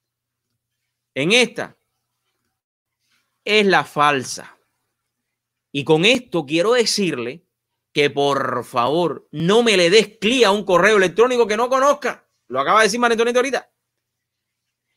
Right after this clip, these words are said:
¿De dónde sacó este hombre? Cabello, yo quisiera, yo, yo, yo quisiera que existiera, y yo creo que hay ya.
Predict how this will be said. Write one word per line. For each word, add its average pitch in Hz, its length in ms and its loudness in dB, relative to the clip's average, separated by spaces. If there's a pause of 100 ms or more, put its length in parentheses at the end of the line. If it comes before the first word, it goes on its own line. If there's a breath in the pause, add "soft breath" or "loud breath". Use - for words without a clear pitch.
¿De 190 240 2
dónde 277 320 6
sacó 208 400 0
este 220 240 0
hombre? 143 380 -6 (120)
Cabello, 170 260 -2
yo 160 100 0
quisiera, 175 560 -4 (200)
yo, 123 200 -10
yo, 135 320 -4
yo 143 180 -6
quisiera 170 540 -4
que 113 540 -8
existiera, 123 760 -6
y 117 80 -12
yo 131 80 -4
creo 180 160 -4
que 147 100 -2
hay 147 160 0
ya. 113 280 -8